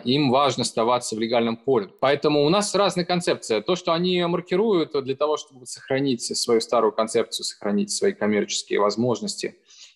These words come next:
и, а, вот эту вот большую аудиторию, и не, не попасть под чёрный список, ну, я считаю, что молодцы, то есть пусть расцветает сто,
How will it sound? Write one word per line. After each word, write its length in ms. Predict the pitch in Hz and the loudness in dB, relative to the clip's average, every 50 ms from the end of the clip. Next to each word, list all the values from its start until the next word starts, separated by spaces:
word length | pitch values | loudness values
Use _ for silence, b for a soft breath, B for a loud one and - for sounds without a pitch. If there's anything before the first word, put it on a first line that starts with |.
| B | B
и, 260 | - 120 113 113 110 107 | 0 2 4 6 6 6
а, 260 | 107 107 107 101 101 | 6 6 4 4 4
вот 80 | 101 110 | 4 4
эту 120 | 107 101 | 2 2
вот 80 | 101 101 | 2 2
большую 360 | 107 113 113 - - 123 113 | 2 0 0 0 2 2 2
аудиторию, 640 | 110 110 113 120 120 - 202 254 240 208 170 143 131 | 2 2 0 0 0 2 4 4 6 6 4 4 4
и 260 | 120 110 107 110 110 | 2 0 -2 -2 -4
не, 460 | 113 120 120 131 127 123 113 110 107 - | -2 -2 -2 0 0 0 -2 -2 -4 -4
не 140 | 120 120 117 | -6 -4 0
попасть 520 | - 117 - - 110 101 98 - - _ | -2 -2 0 0 0 0 0 -2 -6 _
под 360 | - 104 101 101 - - _ _ _ _ _ _ _ _ _ _ _ _ _ _ _ _ _ _ - - | -2 -2 -2 -2 -4 -8 _ _ _ _ _ _ _ _ _ _ _ _ _ _ _ _ _ _ -18 -6
чёрный 260 | - - 156 143 151 139 | 0 2 2 2 2 0
список, 400 | - - 220 240 240 - - - | -2 0 0 0 0 0 0 0
ну, 160 | 147 214 262 | 2 2 4
я 120 | 247 220 | 4 2
считаю, 200 | - - - 180 | 2 0 0 -2
что 140 | - - - | -2 0 0
молодцы, 400 | 165 170 170 170 170 - - 233 | 2 2 2 0 0 0 -2 0
то 100 | 233 - | 0 0
есть 200 | 131 123 - - | -2 -2 -2 -4
пусть 260 | 170 156 - - - | -4 -4 -4 -4 -6
расцветает 500 | 156 - - - - 135 - 147 139 135 | -6 -4 -6 -6 -6 -2 2 2 2 2
сто, 220 | - - - 139 | 0 -2 -4 -6